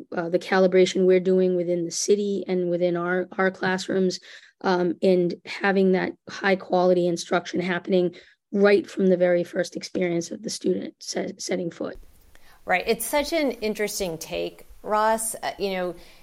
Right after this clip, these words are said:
Speaker 2: she, she took this opportunity, the superintendent took this opportunity to achi-, tie the achievement gap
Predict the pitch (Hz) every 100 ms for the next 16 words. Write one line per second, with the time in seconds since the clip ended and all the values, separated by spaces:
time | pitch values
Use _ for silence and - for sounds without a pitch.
0 | - - - 202 - - - - - -
1 | - 190 277 269 240 226 190 190 190 196
2 | 185 165 170 226 202 180 190 165 190 180
3 | 170 165 165 156 269 247 208 190 196 185
4 | 185 208 196 - - 226 202 180 165 -
5 | - 277 294 233 175 - - 156